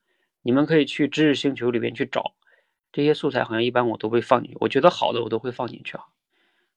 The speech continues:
嗯，我觉得这些知识就是值得被学习，值得被传播。好，这是这第三个哈。第四个就是关于政治这个，咱们普通人一般不太了解政治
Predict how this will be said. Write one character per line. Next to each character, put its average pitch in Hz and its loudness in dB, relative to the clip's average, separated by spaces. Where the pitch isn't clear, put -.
嗯， 113 -2
我 110 -4
觉 117 0
得 123 2
这 135 -6
些 135 4
知 131 0
识 127 -4
就 - -4
是 120 -2
值 120 2
得 120 8
被 113 2
学 117 2
习， - -6
值 - -2
得 120 2
被 110 0
传 101 -4
播。 107 -6
好， - 2
这 139 -2
是 123 2
这 120 0
第 123 2
三 127 4
个 - -4
哈。 - -12
第 143 0
四 147 0
个 131 2
就 120 0
是 113 2
关 131 4
于 131 -2
政 202 8
治 - -8
这 - -6
个， - -14
咱 - -2
们 127 0
普 - -6
通 202 4
人 139 6
一 135 2
般 120 2
不 - -18
太 135 -6
了 113 -2
解 110 -6
政 - -8
治 - -20